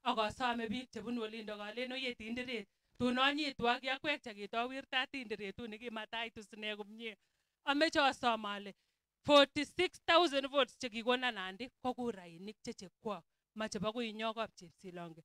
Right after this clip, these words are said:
ma chebo kap Kotun, kap Kilima, kap Artera, chekwoket kurainik cho atinye kongoi nebunu muguleldonyu.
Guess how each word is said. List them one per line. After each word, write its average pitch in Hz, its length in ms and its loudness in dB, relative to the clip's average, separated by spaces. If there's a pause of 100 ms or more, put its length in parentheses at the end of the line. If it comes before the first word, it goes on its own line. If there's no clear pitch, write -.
(280)
ma 220 120 -4
chebo 220 240 -6
kap 240 280 -4
Kotun, 208 460 -10
kap 175 240 -12
Kilima, 175 320 -16
kap 170 200 -14
Artera, 180 460 -10 (300)
chekwoket 220 560 -4
kurainik 220 400 -6
cho 233 80 -6
atinye 208 340 -8
kongoi 190 320 -6
nebunu 190 280 -10
muguleldonyu. 175 640 -8